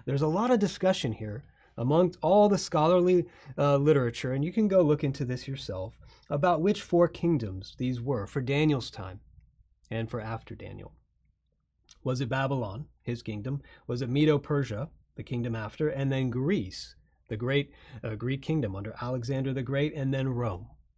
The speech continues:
Some say, "No, no, no, that can't be it. This is, uh, not ending in Rome. It's Babylon and the Medes and Persians separate and ending in Greece." There are good arguments on both sides,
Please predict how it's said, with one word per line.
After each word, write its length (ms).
Some 220
say, 180
"No, 220
no, 120
no, 200
that 180
can't 300
be 180
it. 140
This 220
is, 360
uh, 400
not 220
ending 240
in 120
Rome. 460
It's 320
Babylon 640
and 180
the 40
Medes 320
and 140
Persians 460
separate 500
and 140
ending 420
in 220
Greece." 760
There 180
are 120
good 380
arguments 640
on 220
both 260
sides, 680